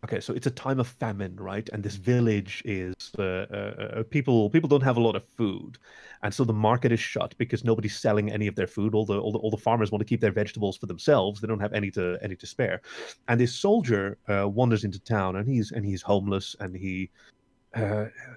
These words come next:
nobody's opening their door to him. They, they can barely feed their own family, let alone feed some, some stranger.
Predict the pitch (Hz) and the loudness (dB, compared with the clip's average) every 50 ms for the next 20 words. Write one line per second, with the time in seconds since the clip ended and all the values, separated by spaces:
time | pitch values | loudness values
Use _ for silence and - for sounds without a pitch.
0 | - _ - - - - - - 143 143 - - 131 123 127 135 151 147 147 131 | -20 _ -20 -20 -20 -16 -12 -10 -10 -8 -4 0 2 6 6 6 8 8 6 6
1 | 120 - 131 131 123 123 117 104 107 101 95 90 120 110 113 113 113 113 123 127 | 4 4 2 2 2 2 4 4 4 2 2 2 2 4 4 4 4 2 0 0
2 | 123 120 95 107 107 107 110 117 110 - 135 143 160 120 113 107 104 101 - - | 0 2 4 4 4 4 4 2 2 2 0 0 0 2 2 2 2 0 -2 -4
3 | - 110 107 - 101 92 98 113 117 104 - - 92 - - 101 98 95 98 - | -2 -2 0 0 0 2 4 4 2 2 0 -4 -8 -8 -8 -8 -8 -6 -6 -4
4 | - 104 104 104 104 98 95 - - 98 95 87 - - - 90 92 92 - - | -2 0 0 0 0 0 -4 -6 -6 -6 -6 -6 -6 -6 -6 -6 -6 -8 -10 -8
5 | 101 95 95 - - - - 107 131 143 120 95 95 87 95 110 | -8 -8 -8 -10 -6 -2 2 2 4 4 2 0 -2 -4 -6 -8